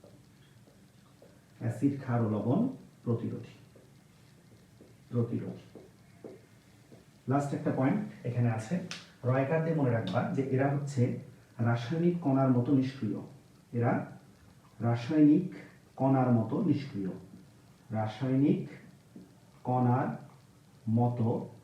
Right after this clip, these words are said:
নিষ্ক্রিয়। তাহলে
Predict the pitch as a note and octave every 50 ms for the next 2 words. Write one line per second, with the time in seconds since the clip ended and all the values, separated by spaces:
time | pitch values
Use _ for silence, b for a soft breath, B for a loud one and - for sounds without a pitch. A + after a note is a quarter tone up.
0 | - - - - - A#2 A#2 B2+ A#2 - - - - F#2+ F#2 F2+ - - - -
1 | - - - - - - - - - - - - - - - - - - - -
2 | - - - - - - - - - - - _ _ _ _ _ _ - - -
3 | - - - - - - - - - - - _ - - - - - - - -
4 | - - - _ _ _ - C3+ D3 E3 D3+